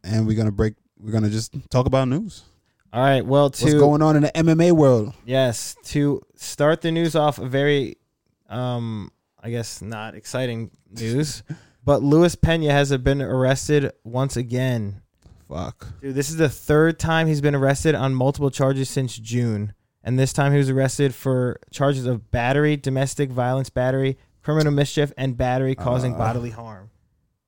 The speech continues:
Speaker 2: Bro.
Speaker 1: Causing bodily harm to who?
Speaker 2: I'm, I could not tell you. I have no clue. I tried looking it up, but it didn't say it. Like, I looked up the
Speaker 1: That's tough, man.
Speaker 2: Bro, he, yeah, he's struggling with, like, something bad.
Speaker 1: Ton of potential. Super marketable.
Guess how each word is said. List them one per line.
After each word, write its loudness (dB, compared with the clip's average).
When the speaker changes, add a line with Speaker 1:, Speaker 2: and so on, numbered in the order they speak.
Speaker 2:
Bro. -20
Speaker 1:
Causing 4
bodily 4
harm 4
to 0
who? 2
Speaker 2:
I'm, -8
I -16
could -18
not -16
tell -14
you. -14
I -18
have -20
no -18
clue. -20
I -8
tried 0
looking -6
it -8
up, -10
but -14
it -14
didn't -14
say -18
it. -20
Like, -10
I -6
looked -8
up -12
the -8
Speaker 1:
That's -8
tough, -4
man. -6
Speaker 2:
Bro, -16
he, -10
yeah, -8
he's -8
struggling -4
with, -14
like, -10
something -8
bad. -10
Speaker 1:
Ton 0
of 2
potential. 0
Super 2
marketable. 2